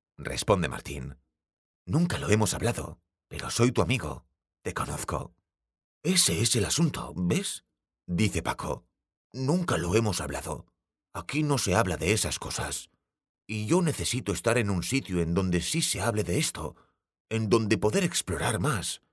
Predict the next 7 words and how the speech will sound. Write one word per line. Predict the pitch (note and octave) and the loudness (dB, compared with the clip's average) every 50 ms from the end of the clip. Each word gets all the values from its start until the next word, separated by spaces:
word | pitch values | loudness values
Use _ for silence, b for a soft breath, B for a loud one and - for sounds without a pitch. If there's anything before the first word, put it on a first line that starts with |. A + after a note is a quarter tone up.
| _ _ | _ _
conocer | - E2+ D#2+ D#2+ F2 - B2 B2 A#2+ | -12 -10 -8 -8 -2 0 2 2 2
gente | - A#2 B2+ B2+ - A2 | 2 2 0 2 2 2
de | F2+ F#2 | 2 2
la | E2 D#2+ | 0 0
comunidad, | - D2+ D2 C#2 C#2+ C2+ A#2 C#3 B2 F#2 D#2+ C#2+ D2 b b b b b b _ - | -2 -6 -10 -10 -8 -4 -2 0 0 -2 -2 -6 -12 b b b b b b _ -10
hacer | G2 G#2 - - B2+ A#2+ A2 A#2+ | -10 -8 0 0 2 2 2 2
redes, | E3+ E3+ F3 - - E2+ - - - | 2 0 0 -2 -6 -6 -6 -8 -10